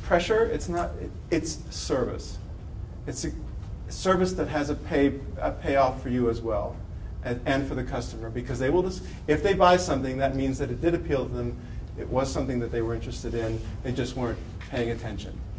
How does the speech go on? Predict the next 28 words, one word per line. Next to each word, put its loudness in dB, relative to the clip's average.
So -6
you're 0
really, 0
you're -2
really 0
just -4
directing -4
attention -8
to -8
places -6
where, -2
to -6
items 0
or -4
other -4
options -4
that -4
can -4
increase -4
your -4
sales -6
from -6
here -6
to -4
there -6
on -4
one -4
customer. -8